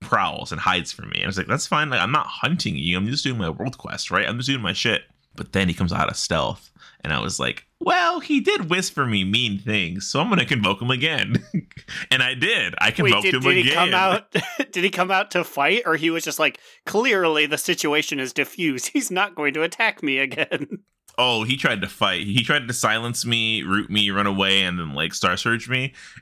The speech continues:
Speaker 1: And he thought he would just, like, slash laugh at me while I convoked him in th-, three seconds again. And so then I put the flag in him again, and I leave. Thirty minutes later, I see the man again, and I'm like, "Ah, listen,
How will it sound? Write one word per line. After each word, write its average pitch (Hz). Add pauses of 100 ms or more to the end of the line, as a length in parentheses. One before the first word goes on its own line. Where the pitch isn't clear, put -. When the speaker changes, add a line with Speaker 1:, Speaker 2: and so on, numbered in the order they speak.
Speaker 1:
And 120
he 113
thought 117
he 120
would 113
just, 110
like, 104
slash 87
laugh 82
at 107
me 120
while 101
I 87
convoked 87
him 101
in 98
th-, -
three 113
seconds 120
again. 135 (360)
And 123
so 135
then 127
I 127
put 120
the 139
flag 123
in 120
him 117
again, 90 (120)
and 92
I 98
leave. 95 (380)
Thirty 127
minutes 143
later, 117
I 110
see 151
the 175
man 175
again, 160
and 98
I'm 117
like, 101 (340)
"Ah, - (100)
listen, 85